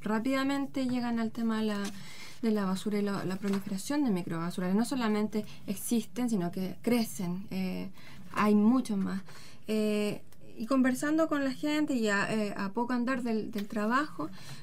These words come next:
nos damos cuenta, y por lo que conversamos nosotros en, en Suburbano también,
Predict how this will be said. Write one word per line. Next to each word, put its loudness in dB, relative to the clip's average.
nos 4
damos 4
cuenta, 0
y 2
por -4
lo -2
que -4
conversamos 2
nosotros 0
en, -2
en -2
Suburbano -2
también, 2